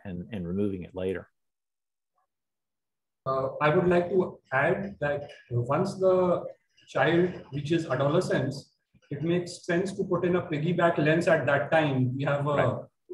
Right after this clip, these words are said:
Speaker 2: lens, uh, the, the trade name I would not like to say, but it's a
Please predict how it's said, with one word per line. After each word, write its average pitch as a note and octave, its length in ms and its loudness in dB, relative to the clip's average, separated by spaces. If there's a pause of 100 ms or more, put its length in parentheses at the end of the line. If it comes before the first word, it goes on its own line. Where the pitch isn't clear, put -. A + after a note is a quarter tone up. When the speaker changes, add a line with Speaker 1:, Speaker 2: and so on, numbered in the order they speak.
(260)
Speaker 2:
lens, D3 520 -2 (240)
uh, A2+ 280 -2 (580)
the, A2+ 360 -6
the B2+ 120 -2
trade C#3 320 -2
name C#3+ 500 -6 (320)
I B2 40 -2
would B2+ 160 0
not C3 180 -2
like B2+ 180 -2
to C3 80 -6
say, D#3+ 320 -2
but C#3 460 -2
it's B2+ 220 -4
a C3 280 2